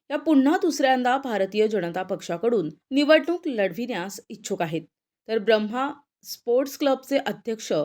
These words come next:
सागर सुरेश माळोदे यांनीही भारतीय जनता पक्षाकडूनच प्रभाग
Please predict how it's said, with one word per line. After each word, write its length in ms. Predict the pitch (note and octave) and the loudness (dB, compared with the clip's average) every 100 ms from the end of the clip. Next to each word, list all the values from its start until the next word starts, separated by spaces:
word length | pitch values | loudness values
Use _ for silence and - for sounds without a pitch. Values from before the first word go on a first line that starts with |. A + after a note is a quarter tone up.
| D#3 _ _ _ _ | -4 _ _ _ _
सागर 340 | C#4 B3+ B3 D#4+ | 2 2 2 -2
सुरेश 420 | D#4+ G#3+ F#3+ - | 0 0 0 -2
माळोदे 560 | G#3+ E3+ G#3 A3+ E3+ - _ _ | -2 0 2 2 0 -4 _ _
यांनीही 600 | B3+ C#4 C#4+ D#4+ B3+ C#4 - _ | 0 2 4 4 2 -4 -14 _
भारतीय 460 | C4+ C4 C#4+ D#4 F4+ E4+ | 0 4 4 2 -2 -2
जनता 240 | B3 B3 | -4 -4
पक्षाकडूनच 800 | B3 A3+ A3 G#3+ G3+ G3+ A3+ A3+ | -6 -4 -4 -2 -2 -2 -6 -6
प्रभाग 400 | - F3 F#3 G3 | -4 -4 -4 -6